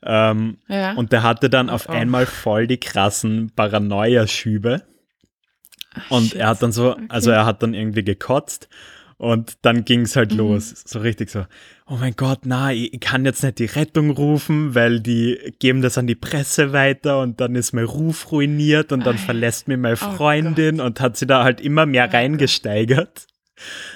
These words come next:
Speaker 2: Oh,
Speaker 1: Und,
Speaker 2: scheiße. Oh Gott.
Speaker 1: ähm,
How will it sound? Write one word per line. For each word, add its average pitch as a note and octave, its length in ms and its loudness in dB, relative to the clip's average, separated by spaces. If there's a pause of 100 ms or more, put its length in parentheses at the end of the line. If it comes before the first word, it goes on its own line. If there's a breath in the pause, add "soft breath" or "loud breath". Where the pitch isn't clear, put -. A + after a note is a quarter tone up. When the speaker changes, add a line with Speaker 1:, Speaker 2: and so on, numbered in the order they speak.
(400 loud breath)
Speaker 2:
Oh, G3 160 -10
Speaker 1:
Und, F3+ 160 -12 (200)
Speaker 2:
scheiße. F3+ 920 0 (600 loud breath)
Oh B3 200 2 (200)
Gott. A3+ 240 2
Speaker 1:
ähm, A2 360 0